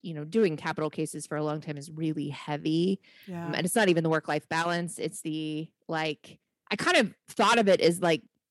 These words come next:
Speaker 1: going through, you know, I have four people, you know, our family, I mean, I guess three people, three people and myself.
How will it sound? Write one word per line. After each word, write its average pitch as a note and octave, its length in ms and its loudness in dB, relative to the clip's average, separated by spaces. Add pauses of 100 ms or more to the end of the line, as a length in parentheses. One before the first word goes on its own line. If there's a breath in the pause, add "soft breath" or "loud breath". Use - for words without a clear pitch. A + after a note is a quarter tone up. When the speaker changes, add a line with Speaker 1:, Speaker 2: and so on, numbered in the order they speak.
(180)
Speaker 1:
going G3+ 360 4
through, F3+ 360 0
you E3+ 140 -4
know, E3 80 -2
I F3 120 -2
have F3 360 -2 (520)
four B3+ 260 4
people, G3 760 -2
you F3 80 -10
know, E3+ 140 -6
our E3+ 180 -4
family, E3 480 -6
I - 20 -10
mean, D#3+ 140 -6
I D#3 80 -4
guess D#3 160 -6
three D#3+ 240 -6
people, D3+ 540 -4
three D4+ 120 4
people G3 300 -2
and D#3 100 -4
myself. D#3 440 -8